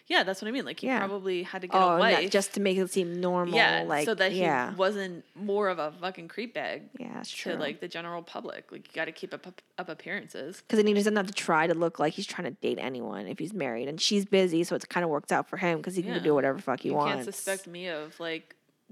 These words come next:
Speaker 1: doing all this shit. I've got this wife. Like
Speaker 2: Yeah,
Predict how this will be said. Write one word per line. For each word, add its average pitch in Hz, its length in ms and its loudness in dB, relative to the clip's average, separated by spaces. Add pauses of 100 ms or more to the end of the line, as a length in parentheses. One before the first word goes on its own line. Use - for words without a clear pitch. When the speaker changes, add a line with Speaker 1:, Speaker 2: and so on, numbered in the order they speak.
Speaker 1:
doing 170 240 -10
all 175 120 -8
this 160 160 -6
shit. 196 360 -4
I've 156 300 -6
got 156 240 -8
this 170 180 -14
wife. 185 460 -10
Like - 140 -12
Speaker 2:
Yeah, 196 520 0